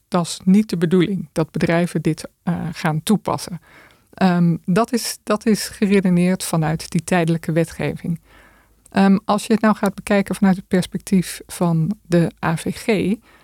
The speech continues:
ehm, dan wordt daar gezegd, ook door onze autoriteit persoonsgegevens, ja, dat kan niet, ehm, want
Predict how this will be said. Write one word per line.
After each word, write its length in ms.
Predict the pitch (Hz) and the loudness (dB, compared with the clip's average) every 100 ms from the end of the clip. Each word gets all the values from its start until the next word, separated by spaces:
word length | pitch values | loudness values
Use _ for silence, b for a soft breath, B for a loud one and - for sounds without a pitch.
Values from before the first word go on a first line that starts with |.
| b b | b b
ehm, 440 | - 185 180 180 180 | -2 2 4 4 2
dan 240 | - 214 220 | 2 2 4
wordt 220 | 226 220 | 4 2
daar 180 | 180 170 | 0 0
gezegd, 640 | - - 175 247 - - | -4 -2 -2 -2 -8 -2
ook 180 | 208 - | -2 0
door 100 | 175 | 0
onze 180 | 165 | 0
autoriteit 560 | - 170 - 170 165 156 | 0 -4 -4 -6 -4 -6
persoonsgegevens, 800 | - - 165 180 202 180 185 214 | -8 -4 -2 -4 -6 -4 -2 -2
ja, 100 | - | -4
dat 200 | 160 160 - - | -6 -6 -12 -12
kan 300 | - 185 202 | -2 2 6
niet, 400 | 220 320 - - b b b b b | 6 4 -2 -12 b b b b b
ehm, 420 | - 190 180 175 | -2 0 4 2
want 640 | 156 165 190 240 - - | 2 2 4 4 2 -6